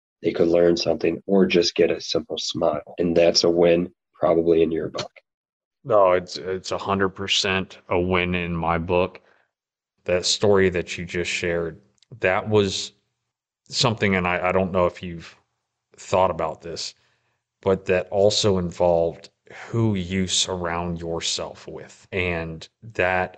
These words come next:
Speaker 2: I believe, is a very valuable lesson to learn for all of us, is who you're surrounding yourself with
Speaker 1: Yeah.
Speaker 2: and what you're allowing in you, and then also what you're putting out.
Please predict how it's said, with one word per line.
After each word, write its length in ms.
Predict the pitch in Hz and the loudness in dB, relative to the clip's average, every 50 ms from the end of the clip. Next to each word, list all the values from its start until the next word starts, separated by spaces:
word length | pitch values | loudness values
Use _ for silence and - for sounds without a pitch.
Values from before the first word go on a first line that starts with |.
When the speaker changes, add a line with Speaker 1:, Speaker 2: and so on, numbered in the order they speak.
| - | -8
Speaker 2:
I 80 | - 87 | -6 -6
believe, 460 | 85 85 87 87 90 92 90 87 85 85 | -4 -4 -6 -4 -4 -4 -4 -6 -8 -8
is 140 | 85 80 | -8 -8
a 40 | 80 | -10
very 320 | 78 82 90 90 87 85 82 | -10 -4 -2 -2 -2 -2 -4
valuable 840 | 80 - - 85 85 85 85 85 85 85 85 82 78 80 78 - _ _ | -6 -6 -4 -2 0 0 0 -2 -4 -4 -6 -6 -6 -8 -10 -14 _ _
lesson 680 | - 82 - 90 90 95 - - - - 87 82 82 80 80 | -20 -16 -8 -2 -2 -2 0 -2 -4 -4 -4 -8 -10 -12 -12
to 180 | - - 90 | -10 -10 -10
learn 460 | 85 80 87 90 87 85 82 82 80 80 | -8 -6 -4 -4 -2 -4 -4 -8 -12 -14
for 300 | - - - 85 80 - | -14 -10 -8 -8 -8 -8
all 340 | - - 80 85 87 92 | -10 -8 -6 -2 -2 -2
of 120 | 87 82 80 | -2 -4 -6
us, 320 | 78 76 80 - - - - _ _ _ _ _ _ _ _ _ _ _ | -12 -12 -10 -10 -12 -12 -14 _ _ _ _ _ _ _ _ _ _ _
is 440 | 101 95 87 85 85 82 - - - - - - - | -8 -6 -6 -6 -6 -8 -10 -12 -12 -14 -20 -20 -8
who 160 | - 120 113 113 | -4 -2 -2 0
you're 260 | 110 101 101 95 95 | -2 -2 -2 -2 -2
surrounding 680 | - - - 95 90 87 85 87 87 87 87 87 85 85 | -2 -4 -4 -4 -4 -4 -4 -4 -4 -6 -6 -6 -8 -10
yourself 640 | 82 82 82 - - - - 85 80 76 - - _ _ _ _ | -10 -10 -10 -10 -10 -8 -8 -6 -8 -8 -10 -16 _ _ _ _
with 480 | 92 90 82 76 - - - - - _ _ _ _ _ _ 98 | -8 -8 -8 -8 -10 -16 -20 -20 -20 _ _ _ _ _ _ -20
Speaker 1:
Yeah. 80 | - - - | -20 -14 -8
Speaker 2:
and 280 | 104 98 95 90 85 85 | -4 -4 -4 -4 -4 -4
what 280 | 85 90 98 101 - 117 | -2 0 0 0 -2 -4
you're 240 | 107 98 95 90 | -2 2 2 2
allowing 960 | 87 82 80 78 80 78 78 82 82 85 87 87 87 85 85 82 80 80 80 - _ _ _ _ _ _ _ _ _ _ | 2 0 -2 -6 -8 -6 -6 -4 -4 -2 -2 -4 -4 -6 -8 -10 -12 -16 -18 -20 _ _ _ _ _ _ _ _ _ _
in 280 | 104 95 95 92 87 82 | -2 0 0 0 0 -4
you, 360 | 80 78 76 - - 98 - _ _ _ _ _ _ _ _ _ | -6 -12 -16 -18 -20 -20 -20 _ _ _ _ _ _ _ _ _
and 240 | 92 90 90 87 82 | -4 -4 -4 -2 -2
then 160 | 85 85 85 | -4 -4 -6
also 540 | - - 80 80 80 - - - 87 82 82 | -6 -4 -4 -4 -4 -4 -6 -6 -6 -6 -6
what 480 | 80 82 87 87 87 82 80 - - | -8 -10 -12 -8 -6 -6 -6 -6 -8
you're 140 | - 85 80 | -10 -10 -12
putting 400 | - _ - 87 80 78 78 78 | -12 _ -12 -12 -12 -12 -14 -16
out. 420 | 76 78 - - - _ _ - | -18 -20 -20 -20 -20 _ _ -20